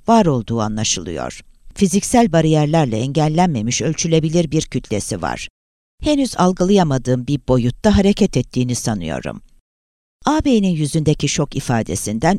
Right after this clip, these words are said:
onun da bunun ne anlama geldiğini anladığını görüyordu. Rüya görmediğinden emin olmak için gri gözlerini kırpıştırırken Catherine demişti, "Sanıyorum az önce insan ruhunun ağırlığını ölçtün." Aralarında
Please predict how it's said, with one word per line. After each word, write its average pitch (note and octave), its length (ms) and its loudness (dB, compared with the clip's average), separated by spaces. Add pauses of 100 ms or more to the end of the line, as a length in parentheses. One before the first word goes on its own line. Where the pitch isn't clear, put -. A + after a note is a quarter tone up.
onun C4+ 280 0
da A#3+ 140 0
bunun G3 280 0
ne A3+ 100 4
anlama D#3 340 2
geldiğini C#3+ 520 0
anladığını C#3+ 600 0
görüyordu. G2+ 720 -4 (580)
Rüya G#3+ 220 6
görmediğinden E3 680 2
emin C#3+ 260 -2
olmak B2+ 420 -2
için E3+ 280 -4
gri G#3+ 280 2
gözlerini C3+ 460 2
kırpıştırırken C3+ 1000 -2 (300)
Catherine C#3 420 0
demişti, D#2 500 -2 (120)
"Sanıyorum G#3 540 2 (100)
az F3+ 180 2
önce B2 440 0
insan C#4 380 0
ruhunun G#3+ 400 2
ağırlığını D3+ 520 2
ölçtün." F2 500 -8 (500)
Aralarında A#2+ 640 -2